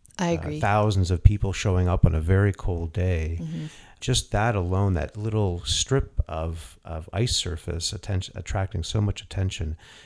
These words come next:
Speaker 2: it would, it seems to me that there is a real strong desire for more and more and more of it.
Speaker 1: Absolutely. And I, I think that's part of, um, a-, again, it's like a, a, a public recognition and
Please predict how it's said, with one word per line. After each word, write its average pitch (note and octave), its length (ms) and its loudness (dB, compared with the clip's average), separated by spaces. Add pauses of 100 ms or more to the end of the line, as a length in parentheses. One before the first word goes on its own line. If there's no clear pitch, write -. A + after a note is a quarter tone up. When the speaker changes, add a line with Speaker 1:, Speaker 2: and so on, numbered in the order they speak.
(120)
Speaker 2:
it G2 100 2
would, F#2+ 260 2
it - 140 -4
seems E3+ 360 2
to A2+ 120 4
me F#2 260 4
that F2 260 2
there E2+ 180 0
is E2+ 160 -2
a E2+ 60 -4
real F2+ 340 -2
strong F2 400 0
desire D#2+ 580 -2
for E2+ 220 -2
more F2 400 2
and D#2+ 120 -2
more D#2+ 240 0
and D#2 100 -2
more D#2 260 -2
of D2+ 100 -4
it. G2+ 140 -10 (440)
Speaker 1:
Absolutely. D#3+ 640 -2
And C#4 160 4
I, F4 160 0
I E4+ 180 0
think - 200 6
that's D#4+ 200 4
part C4 280 6
of, A#3 380 6
um, F3+ 360 2
a-, - 480 -4
again, G#3 380 0
it's D3+ 220 0
like - 160 0
a, D#3+ 180 4 (520)
a, D3+ 360 0
a D#3+ 80 2
public E3+ 600 4
recognition D3+ 760 0
and D3+ 180 0